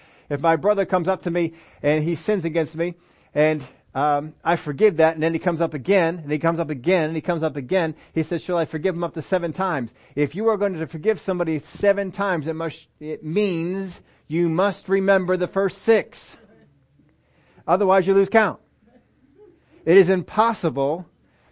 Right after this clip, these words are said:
to forgive someone seven times unless you remember the first, second, third, fourth, fifth, and sixth. You can't do it.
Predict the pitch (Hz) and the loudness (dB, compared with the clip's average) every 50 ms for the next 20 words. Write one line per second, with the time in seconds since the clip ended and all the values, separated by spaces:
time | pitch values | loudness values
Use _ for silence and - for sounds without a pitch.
0 | _ _ - - - 202 190 165 160 170 175 208 202 165 156 196 190 180 170 156 | _ _ -10 -2 0 0 0 0 0 2 2 2 2 2 0 -2 0 0 0 -2
1 | - - 214 214 196 196 170 - 185 202 196 175 170 175 165 160 170 180 175 170 | 0 4 4 4 4 2 0 0 0 2 2 2 0 0 -2 -2 0 -2 -2 -2
2 | - 175 170 170 180 196 190 165 151 - - 175 180 175 - - 185 175 170 180 | -2 -2 0 0 0 0 0 0 -2 -2 0 -2 -2 -2 -2 -2 -2 -2 -2 -2
3 | 160 - - 170 170 165 - - 170 165 165 - - - 170 170 170 170 165 160 | -4 0 0 0 0 0 -2 0 0 0 0 -2 -4 -2 -2 -2 -2 -4 -8 -4
4 | - 247 254 185 - - - - _ _ _ _ _ _ _ _ _ _ _ _ | 0 0 0 0 -2 -10 -20 -20 _ _ _ _ _ _ _ _ _ _ _ _
5 | _ _ _ _ _ - 127 123 - 185 175 170 156 208 226 202 131 - | _ _ _ _ _ -12 -6 -2 0 2 2 2 2 2 2 2 -2 -6